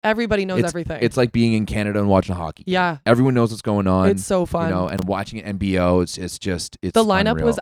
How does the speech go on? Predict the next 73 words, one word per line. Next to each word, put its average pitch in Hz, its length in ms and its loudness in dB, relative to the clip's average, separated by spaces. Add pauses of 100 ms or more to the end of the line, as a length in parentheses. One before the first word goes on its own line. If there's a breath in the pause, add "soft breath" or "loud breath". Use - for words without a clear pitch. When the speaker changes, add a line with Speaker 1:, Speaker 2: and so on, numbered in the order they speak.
Speaker 1:
actually, 196 400 -4
like, 185 240 -4
out 175 220 -6
the 175 60 -12
side 160 280 -14
courts. 117 280 -10
Speaker 2:
Oh, - 60 -6
Speaker 1:
Like, 185 120 -4
Speaker 2:
yeah. - 20 -6
Speaker 1:
you 214 100 -4
had 214 120 -2
to 240 100 -6
wait 180 500 -8 (480)
to - 80 -4
get 190 300 -4
onto 175 260 -4
the 175 100 -6
center 165 240 -10
court. 170 200 -8
Like, 170 120 -10
I 175 60 -6
think 180 160 -10
they're 185 100 -6
gonna 185 140 -6
have 165 160 -6
to - 140 -10
add 160 180 -6
stands 165 500 -8
Speaker 2:
Good. 214 200 -2 (180)
Speaker 1:
next 185 240 -2
year. 175 100 0
I 165 60 0
had 196 140 -2
to 196 280 0 (120)
call 196 220 2
Dane, 170 460 -4
my 175 140 -4
old 165 140 -2
assistant 175 320 -6
coach, 220 260 -4
who 185 80 -4
works 175 220 -4
in - 40 -8
the 175 60 -4
booth, 175 280 -6
to 220 60 -6
be 190 60 -4
Speaker 2:
Yeah. 190 60 0
Speaker 1:
like, 170 160 -4 (240)
"Can 190 80 -6
I 254 80 -2
watch 208 300 -2
it 226 60 0
in 196 100 -4
the 175 60 -2
booth 170 220 -6
with 233 140 -6
you? 269 160 -6
Like, 190 220 -2
Speaker 2:
Yeah. 90 40 -12 (340)
Speaker 1:
what? 233 320 -2 (140)
How, 220 240 -4
I'm 208 140 -2
not 240 100 -4
gonna 240 120 -6
watch 180 260 -4
this 196 140 -10
in 180 80 -8
the 175 60 -8
stands. 277 300 -8
This 196 140 -10
is 214 80 -10
crazy. 247 420 -8